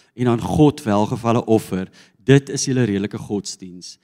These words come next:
En word nie aan hierdie wêreld gelykvormig nie."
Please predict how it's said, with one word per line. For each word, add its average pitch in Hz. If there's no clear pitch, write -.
En 156
word 143
nie 147
aan 143
hierdie 131
wêreld 113
gelykvormig 117
nie." 95